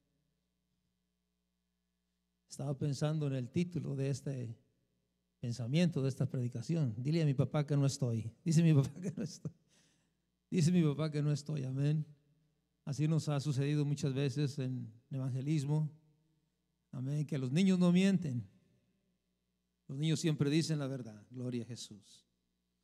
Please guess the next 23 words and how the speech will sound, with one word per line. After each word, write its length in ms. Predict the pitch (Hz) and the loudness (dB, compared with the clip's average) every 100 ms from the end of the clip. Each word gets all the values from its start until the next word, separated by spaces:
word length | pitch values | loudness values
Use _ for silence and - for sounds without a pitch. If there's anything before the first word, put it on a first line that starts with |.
| _ _ _ _ _ _ _ _ | _ _ _ _ _ _ _ _
Dice 160 | 151 175 | -8 -4
la 100 | 170 | -2
palabra 340 | 151 160 160 | 0 2 4
de 40 | 147 | 4
Dios. 160 | 151 | 2
¿Están 180 | 151 151 | 2 2
listos, 280 | 170 175 151 | 2 0 0
hermanos? 520 | 151 175 190 190 - - _ _ _ _ _ _ _ | 2 2 2 -2 -10 -20 _ _ _ _ _ _ _
Entonces 540 | 151 143 214 226 226 175 | -4 2 4 6 6 6
dijo 220 | 196 190 | 4 4
Samuel 680 | - 151 156 170 170 170 160 - - | 2 2 4 6 4 2 -4 -10 -12
a 120 | 131 135 | -4 -4
Isaí: 600 | - 135 147 165 165 151 - _ _ _ _ _ _ _ _ _ _ _ _ _ _ _ | -2 0 2 2 0 -6 -12 _ _ _ _ _ _ _ _ _ _ _ _ _ _ _
"¿Son 260 | - 160 165 | 2 4 6
estos 340 | 175 180 160 | 6 4 2
todos 360 | 170 170 160 156 | 4 2 2 0
tus 200 | 175 - | -2 -2
hijos?" 480 | 170 220 226 - - _ _ _ _ _ _ _ - | -2 -2 -6 -8 -16 _ _ _ _ _ _ _ -4
Y 100 | 170 | -2
él 80 | 208 | 2
respondió: 800 | 220 - 175 147 147 156 156 135 - _ _ _ _ _ _ _ | 0 2 2 4 4 4 0 -4 -14 _ _ _ _ _ _ _
"Queda 220 | 160 151 | -2 0
aún 520 | 151 175 175 175 175 | 2 2 4 2 -2